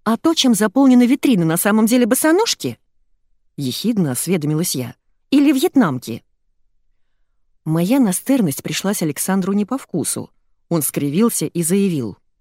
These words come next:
"Мы работаем лишь с качественным товаром, элитным.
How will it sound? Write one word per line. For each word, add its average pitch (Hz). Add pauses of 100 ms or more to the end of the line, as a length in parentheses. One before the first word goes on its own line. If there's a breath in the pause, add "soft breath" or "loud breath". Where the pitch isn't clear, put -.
(800)
"Мы 147
работаем 151
лишь 160
с -
качественным 143
товаром, 170 (240)
элитным. 151